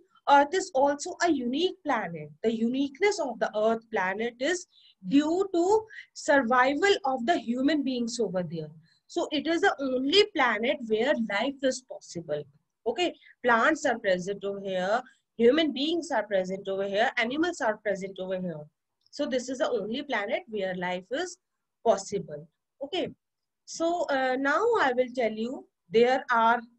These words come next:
some planets which do not have a natural satellite. You know natural satellite? That is moon. So Mercury and the Venus are the two planets that do not have moon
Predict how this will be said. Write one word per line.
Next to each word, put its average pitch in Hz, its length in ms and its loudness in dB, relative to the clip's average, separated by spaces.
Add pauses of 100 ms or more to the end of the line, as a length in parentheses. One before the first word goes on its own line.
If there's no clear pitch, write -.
(140)
some 247 520 -2 (280)
planets 240 600 4 (300)
which 311 240 -2
do 254 260 -8
not 320 160 -2 (160)
have 240 160 -4
a 285 100 -2
natural 233 540 -2
satellite. 165 640 -8 (400)
You 226 100 2
know 269 140 2
natural 277 380 -2
satellite? 302 520 -6 (540)
That 180 240 -4
is 427 260 -2 (360)
moon. 226 360 -2 (280)
So 330 260 0
Mercury 277 560 4 (120)
and 226 200 -2
the 240 80 -2
Venus 220 600 -2
are 214 180 -2
the 220 100 -4 (100)
two 403 260 4
planets 202 600 -4 (320)
that 240 280 4 (320)
do 208 80 -20 (120)
not 262 300 -2 (100)
have 185 340 -6 (520)
moon 294 320 0